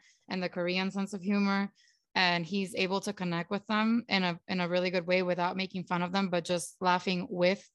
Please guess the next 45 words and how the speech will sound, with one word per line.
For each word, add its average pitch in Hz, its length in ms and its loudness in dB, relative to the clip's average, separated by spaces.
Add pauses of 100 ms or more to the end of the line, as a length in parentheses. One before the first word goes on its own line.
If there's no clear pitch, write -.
(200)
everybody. 240 540 4 (420)
So - 160 0
I 196 120 4
think 214 360 -2 (300)
idols 185 380 2
in 180 100 -6
general 180 360 0
were 175 140 0
able 180 300 -2
to 180 160 -8
connect 170 360 -4
with 175 180 -6
him 165 320 -4 (300)
probably 175 380 4
more 170 240 0
easily 175 460 -2
than 165 160 0
with 170 140 -2
other 185 360 0 (260)
people 214 240 -2
on, 214 200 2
on 214 180 0
shows. 226 420 0 (460)
And 180 640 -2
I, 180 520 2
I 180 140 -2
think, 196 320 -4 (760)
I 208 140 4
know 190 260 4
that 196 200 2
the 185 160 2
Korean 180 720 -2
T 190 160 0
V 185 220 2
in-, 175 100 0 (160)
industry 190 720 0
didn't 180 180 0
have 180 120 2
a 170 60 -2
choice 180 320 0
but 180 140 -6
to 175 60 -10
let 170 180 0
him 175 120 0
go, 170 320 0